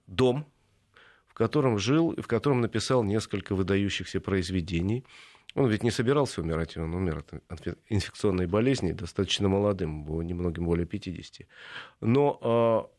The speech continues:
э, память о нём осталась в Клину, и Клин, э, хотя я говорю, что Чайковский не родился в Клину и жил там недолго, но оставил память, и, э, самая главная точка притяжения,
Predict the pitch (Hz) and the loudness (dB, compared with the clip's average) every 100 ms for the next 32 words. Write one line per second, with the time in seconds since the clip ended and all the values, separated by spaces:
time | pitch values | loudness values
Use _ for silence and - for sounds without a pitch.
0 | _ - _ 147 147 123 107 101 98 101 | _ -20 _ 2 2 2 2 2 2 0
1 | - 101 104 - - 127 135 139 143 - | 0 0 0 -2 -2 2 4 2 0 -2
2 | 117 - 123 147 156 151 - - - _ | -2 0 2 4 2 -2 -12 -20 -20 _
3 | - 107 101 - 101 123 110 101 90 95 | -6 -2 -2 -2 0 2 2 0 -2 -4
4 | 92 85 - 85 - - 85 - - - | -4 -6 -12 -18 -16 -20 -20 -20 -6 -4
5 | 98 110 - - 95 117 113 98 101 95 | 0 -2 -2 -2 2 4 2 0 -2 -4
6 | - 82 - 87 95 - 98 98 95 87 | -6 -8 -10 -16 -20 -2 0 2 0 -2
7 | - - _ 104 120 117 104 98 101 101 | -10 -20 _ 0 2 2 0 0 0 2
8 | 156 147 117 101 107 - 131 120 156 165 | 0 2 0 0 0 2 2 2 2 0
9 | 151 - - 120 120 - 110 104 98 131 | 0 -6 -4 0 0 2 2 2 2 0
10 | 117 110 110 110 98 95 110 - 92 92 | 0 2 2 2 2 0 0 -2 -4 -4
11 | 95 101 123 151 143 | -2 0 2 2 2